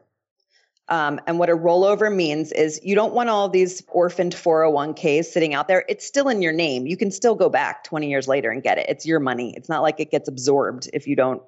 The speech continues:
bring it with you. It's just, you might, there's two risks. You might lose it and forget that it's there. And also it may be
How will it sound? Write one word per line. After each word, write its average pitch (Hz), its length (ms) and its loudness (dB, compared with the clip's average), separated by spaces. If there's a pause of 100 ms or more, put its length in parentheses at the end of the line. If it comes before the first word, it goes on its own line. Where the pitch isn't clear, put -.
(120)
bring 139 160 0
it 127 100 -4
with 135 180 0
you. 180 280 0 (320)
It's 156 120 -4
just, 202 220 -2
you 208 100 2
might, 202 360 2 (180)
there's 185 220 0
two 214 160 -2
risks. 170 360 0
You 175 120 0
might 180 260 0
lose 165 220 2
it 143 200 0 (280)
and 143 120 -6
forget 147 280 0
that 143 80 0
it's 131 180 -2
there. 139 400 2 (220)
And 175 120 -4
also 185 440 0
it 156 180 0
may 170 220 0
be 170 500 2